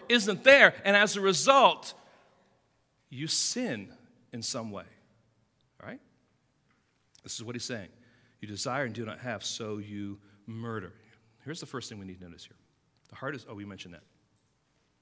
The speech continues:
Worldliness affects your relationship with others.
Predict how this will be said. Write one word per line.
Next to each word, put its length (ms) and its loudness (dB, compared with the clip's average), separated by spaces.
Worldliness 680 -6
affects 420 -8
your 100 -8
relationship 800 -10
with 180 -10
others. 500 -14